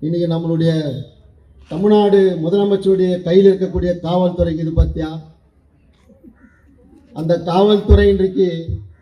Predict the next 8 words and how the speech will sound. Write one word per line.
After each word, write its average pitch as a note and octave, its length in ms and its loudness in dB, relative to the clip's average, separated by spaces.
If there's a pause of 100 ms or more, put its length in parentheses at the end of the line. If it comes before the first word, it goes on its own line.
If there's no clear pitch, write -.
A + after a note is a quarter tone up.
(300)
அதை E3+ 220 -6
என்ன G#3+ 240 0
சொல்றதுன்னே G#3 560 -2
தெரியல. D#3 280 -4 (2000)
அதுவும் A#3 380 6
பொம்மை A#3 260 4
மாதிரி A3 220 0
ஆயிடுச்சு. F3+ 360 -6